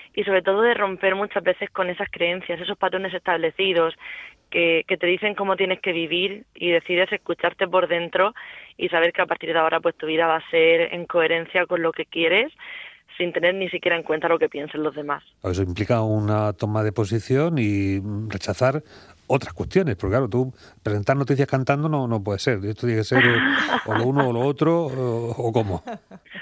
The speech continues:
Speaker 1: Oye, todo está en, en verlo, eso
Speaker 2: Ah, qué
Speaker 1: sería muy
Speaker 2: formato, qué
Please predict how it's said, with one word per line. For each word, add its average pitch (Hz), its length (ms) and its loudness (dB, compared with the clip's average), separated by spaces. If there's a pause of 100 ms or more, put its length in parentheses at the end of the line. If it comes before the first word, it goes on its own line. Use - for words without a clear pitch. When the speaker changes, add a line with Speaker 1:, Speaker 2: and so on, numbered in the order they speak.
(100)
Speaker 1:
Oye, 202 280 4
todo 180 200 4
está 190 460 2
en, 156 180 -6
en 160 160 -4
verlo, 160 240 2
eso 208 100 4
Speaker 2:
Ah, 135 240 2
qué 180 120 4
Speaker 1:
sería 180 100 4
muy - 180 4
Speaker 2:
formato, 135 140 4 (120)
qué 185 60 6